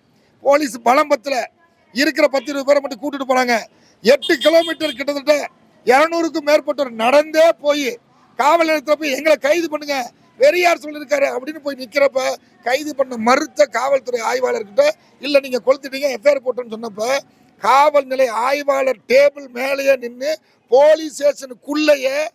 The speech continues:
கொளுத்துனா மூன்று ஆண்டு தண்டனைன்னு இருக்கிற நேரத்திலேயே, டேபிள்ல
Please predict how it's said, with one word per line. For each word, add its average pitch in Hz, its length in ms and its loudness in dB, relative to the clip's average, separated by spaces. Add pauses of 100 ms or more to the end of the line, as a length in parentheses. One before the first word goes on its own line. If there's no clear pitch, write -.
(360)
கொளுத்துனா 311 480 0
மூன்று 285 360 -4
ஆண்டு 294 320 -4
தண்டனைன்னு 294 600 -2
இருக்கிற 262 320 -4
நேரத்திலேயே, 247 600 -2 (460)
டேபிள்ல 294 540 4